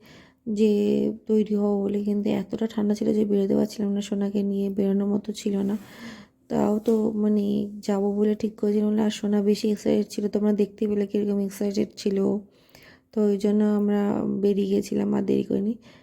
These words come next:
এই সে-, এইখানটাতে এসে, মেন রোডের এইখানটায় এসে তারপর দেখছি কুয়াশাটা কমেছে। তো যাই হোক, আস্তে আস্তে অনেকটা টাইম হয়ে গেছিলো, তারপর আমরা এসছিলাম। তো কালী মন্দির ভেতরে তো আর ছবি তুলতে দেয়নি, তো বাইরে থেকে একটু দেখালাম।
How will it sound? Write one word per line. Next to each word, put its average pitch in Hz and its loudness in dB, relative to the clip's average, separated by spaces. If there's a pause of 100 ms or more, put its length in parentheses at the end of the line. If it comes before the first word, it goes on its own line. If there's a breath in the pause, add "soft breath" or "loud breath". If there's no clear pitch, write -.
(160 loud breath)
এই 226 4
সে-, 226 -4
এইখানটাতে 220 0
এসে, 233 0
মেন 208 2
রোডের 208 2
এইখানটায় 208 0
এসে 208 -2
তারপর 202 -4
দেখছি 202 -2
কুয়াশাটা 196 -2
কমেছে। 190 -8 (880 loud breath)
তো 233 2
যাই 220 4
হোক, 220 -6
আস্তে 202 -4
আস্তে 214 -4
অনেকটা 214 0
টাইম 208 0
হয়ে 208 4
গেছিলো, 202 0
তারপর 202 -2
আমরা 202 0
এসছিলাম। 208 -2 (460 loud breath)
তো 196 -2 (100)
কালী 202 0
মন্দির 208 2
ভেতরে 208 2
তো 208 0
আর 208 0
ছবি 202 -2
তুলতে 202 -2
দেয়নি, 196 -2
তো 208 -4
বাইরে 208 2
থেকে 214 -2
একটু 214 -4
দেখালাম। 202 -2